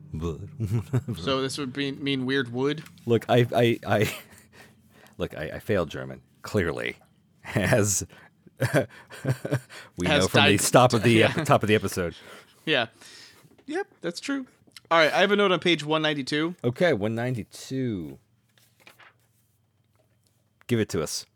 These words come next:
Speaker 2: Uh, this is a note on art. Uh, it
Speaker 1: Mm.
Speaker 2: says, "The annotation describes two figures in a watercolor, but I don't see either. Where can I find this art?" Am I missing something, or, or is there art that this book is referencing that is existing other places?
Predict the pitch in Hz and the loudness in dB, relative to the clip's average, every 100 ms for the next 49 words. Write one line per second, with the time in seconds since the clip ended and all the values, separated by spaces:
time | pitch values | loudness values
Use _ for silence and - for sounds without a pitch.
0 | _ - 160 160 180 - 214 196 185 180 | _ -2 2 4 4 2 2 4 4 4
1 | 160 156 147 - _ - 165 127 - - | 2 0 -2 -10 _ -2 0 0 -6 -10
2 | - - 139 127 127 113 160 147 135 131 | -10 -2 0 2 0 0 2 0 -2 -6
3 | 143 135 160 180 - 175 - 160 143 - | -8 -4 -2 -2 2 0 0 -4 -4 -4
4 | 147 143 139 - 180 165 165 156 151 139 | 0 0 0 -6 -6 -4 -4 -2 -2 -4
5 | 156 139 123 127 147 147 - 131 127 123 | -6 -4 -4 -2 -2 -4 -4 -4 -4 -4
6 | 117 117 143 151 - 147 131 175 175 143 | -6 -4 -6 -6 -6 -6 -6 -8 -4 -4
7 | 123 120 135 131 143 127 123 127 120 - | -4 -4 -4 -4 -6 -2 -2 -2 -4 -4
8 | 123 104 - _ - - - _ _ - | -6 -6 -10 _ -20 -20 -20 _ _ -10
9 | 123 139 160 151 156 185 170 185 180 190 | -2 0 2 0 -2 -2 -2 -2 -2 -4
10 | 170 131 135 120 139 131 135 131 139 147 | -2 -2 -2 -2 -2 -2 -2 -2 -2 2
11 | 156 185 - 156 151 131 156 156 135 147 | 0 0 -4 -8 -8 -6 -6 -4 -2 0
12 | 139 147 135 143 127 123 139 127 117 117 | 0 -2 -2 -4 -4 -6 -6 -6 -6 -4
13 | 139 - 143 135 143 127 123 117 107 98 | -4 -2 -4 -4 -2 -2 -4 -4 -6 -6
14 | 95 87 | -10 -12